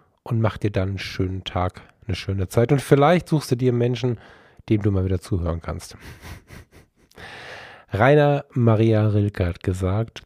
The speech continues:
Zuhören ist vielleicht die größte Gabe, die wir einem anderen Menschen machen können. Stephen Covey hat gesagt, die meisten Menschen hören nicht zu, um zu verstehen,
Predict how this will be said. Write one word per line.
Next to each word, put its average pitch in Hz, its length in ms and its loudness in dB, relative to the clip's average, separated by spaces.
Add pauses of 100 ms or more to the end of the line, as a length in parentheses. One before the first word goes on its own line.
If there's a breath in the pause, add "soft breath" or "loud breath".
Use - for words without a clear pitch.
Zuhören 117 720 -2
ist - 220 -12
vielleicht 113 260 -2
die 107 100 -2
größte 143 520 0
Gabe, 117 680 0
die 113 240 -2
wir 110 120 2
einem 101 240 -6 (200)
anderen 135 560 2
Menschen 107 480 -4 (120)
machen 95 500 -2
können. - 220 -14 (2250 loud breath)
Stephen 135 420 2
Covey 170 360 4
hat 165 180 0
gesagt, 135 400 2
die 117 60 0
meisten 127 340 0
Menschen 127 300 -2
hören 123 260 0
nicht 113 160 -6
zu, - 140 -8
um 123 140 -4
zu - 120 -10
verstehen, 135 960 -2